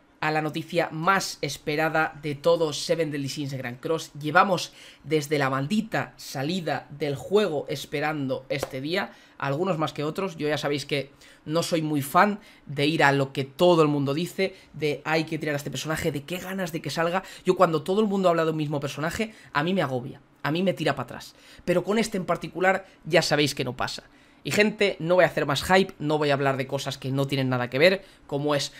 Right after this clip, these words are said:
al final va a salir Mono, al final va a salir Eastin, al final va a salir Meliodas. Ya lo habréis visto en el título, ya lo habréis visto en la miniatura, Meliodas Lost Vein confirmado para hoy. Hoy, gente, día treinta y uno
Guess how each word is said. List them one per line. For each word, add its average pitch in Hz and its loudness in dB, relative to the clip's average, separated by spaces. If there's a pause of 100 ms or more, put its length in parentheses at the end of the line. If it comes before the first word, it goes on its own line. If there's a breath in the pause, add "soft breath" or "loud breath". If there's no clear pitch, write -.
(160 loud breath)
al 135 -10
final 233 8
va 214 8
a 180 4
salir 156 0
Mono, 196 2 (200 loud breath)
al 151 0
final 175 2
va 170 4
a 165 0
salir 151 -4
Eastin, 170 0 (140 loud breath)
al 143 -2
final 180 2
va 160 6
a 139 -2
salir 147 -4
Meliodas. 147 0 (680 soft breath)
Ya 214 10
lo 196 10
habréis 156 4
visto 143 -2
en 143 -2
el 143 -4
título, 147 0
ya 165 6
lo 165 6
habréis 143 2
visto 139 -2
en 139 0
la 131 2
miniatura, 135 -2
Meliodas 147 4
Lost 143 -2
Vein 143 0
confirmado 143 2 (240)
para 143 6 (340)
hoy. 151 10 (800 soft breath)
Hoy, 214 12
gente, 151 0
día 170 2
treinta 156 6
y 147 4
uno 151 4